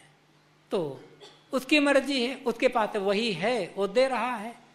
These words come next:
प्रशंसा कर रहा है, उसके पास वो है, वो दे रहा है, दोनों स्वीकार कर ले। तो दोनों में समता, और समता है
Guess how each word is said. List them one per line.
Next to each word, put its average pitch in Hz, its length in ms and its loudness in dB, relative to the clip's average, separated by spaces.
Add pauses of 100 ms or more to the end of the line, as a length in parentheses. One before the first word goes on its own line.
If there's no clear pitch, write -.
(840)
प्रशंसा 247 440 4
कर 262 180 4
रहा 220 260 4
है, 190 160 0
उसके 185 180 -6
पास 180 200 -2
वो 254 180 2
है, 156 340 -4 (400)
वो 320 80 0
दे 277 180 4
रहा 254 280 0
है, 220 160 -8 (720)
दोनों 247 180 -2
स्वीकार 240 340 -2
कर 240 180 -2
ले। 247 160 -8 (4000)
तो 190 340 -2 (880)
दोनों 269 360 8
में 302 480 4 (100)
समता, - 680 0 (3000)
और 208 80 0
समता 208 440 2
है 220 560 0